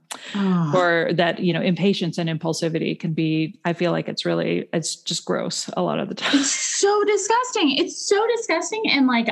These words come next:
Speaker 1: I, that's another thing. Like, that's another thing that I've,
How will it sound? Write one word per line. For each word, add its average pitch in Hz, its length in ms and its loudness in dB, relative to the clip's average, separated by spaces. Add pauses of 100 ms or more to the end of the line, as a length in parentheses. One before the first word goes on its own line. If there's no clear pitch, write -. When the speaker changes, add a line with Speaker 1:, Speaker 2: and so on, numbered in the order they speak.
Speaker 1:
I, 269 640 2 (560)
that's 233 200 0
another 175 380 2
thing. 143 260 0
Like, 135 380 -4
that's 214 220 0
another 190 280 2
thing 202 200 0
that 175 280 0
I've, 160 300 0